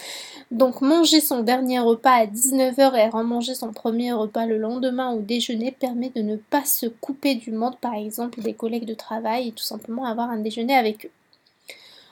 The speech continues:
On retrouve ensuite celui dont on entend le moins parler, c'est vraiment un jeûne qui,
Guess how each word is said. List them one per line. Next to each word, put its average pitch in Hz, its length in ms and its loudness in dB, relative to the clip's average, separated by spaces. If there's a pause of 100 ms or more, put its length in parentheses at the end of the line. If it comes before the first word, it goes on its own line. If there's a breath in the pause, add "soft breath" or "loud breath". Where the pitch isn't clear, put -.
(140)
On 262 100 8
retrouve 339 460 6
ensuite 294 500 4
celui 294 600 4
dont 285 300 4
on 320 140 0
entend 320 460 -2
le 269 200 2
moins 294 580 2
parler, 247 420 2
c'est 240 220 -4
vraiment 240 400 -2
un 240 220 -2
jeûne 247 340 -4 (100)
qui, 226 560 -6